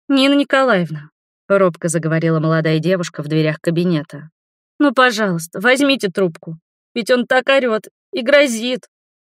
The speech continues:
замялась секретарь. "В его возрасте это очень вредно", прошептала она наконец. "Какой у меня возраст?" По кабинету разлился густой и громкий бас. Девушка подпрыгнула и чуть не села на попу, но Игорь её поймал.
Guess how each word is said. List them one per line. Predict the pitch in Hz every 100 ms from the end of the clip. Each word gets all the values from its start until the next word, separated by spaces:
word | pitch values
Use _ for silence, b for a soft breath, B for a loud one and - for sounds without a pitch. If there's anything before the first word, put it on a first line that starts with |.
| -
замялась | 220 202 170 156 156
секретарь. | - 165 175 175 156 147 _ _ _ _ _ _
"В | 269
его | 247 233
возрасте | 247 240 220 - 226
это | 240 226
очень | 196 - 196
вредно", | 180 165 165 175 175 _ _ _ _
прошептала | 214 185 165 - 160 156
она | 147 147
наконец. | 147 160 156 143 143 - - _ _ _ _ _ _ _ _ -
"Какой | 220 208 233 254 202
у |
меня | 170 160 160
возраст?" | 156 165 156 147 151 - - _ _ _ -
По | 202
кабинету | 190 165 170 190 165
разлился | 165 165 175 175 -
густой | 160 160 - 202 185
и |
громкий | 160 180 180 165 165
бас. | 180 190 - _ _ _
Девушка | 190 220 202 -
подпрыгнула | 170 165 226 226 190 185
и | 185
чуть | 233 202
не | 202
села | - 214 202
на | 220
попу, | - 180 165 165
но | 180
Игорь | 190 175 160
её | 165 160
поймал. | 180 165 143 143